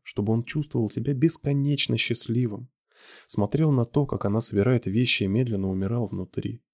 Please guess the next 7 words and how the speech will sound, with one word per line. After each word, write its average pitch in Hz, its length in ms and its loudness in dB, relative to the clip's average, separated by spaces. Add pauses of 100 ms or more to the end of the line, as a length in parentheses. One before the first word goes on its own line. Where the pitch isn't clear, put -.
(480)
Это 110 160 -4
было 127 220 2
даже 123 220 0
страшнее. 131 720 0 (500)
Желать 101 320 0
человека 101 460 0
настолько, 110 680 -2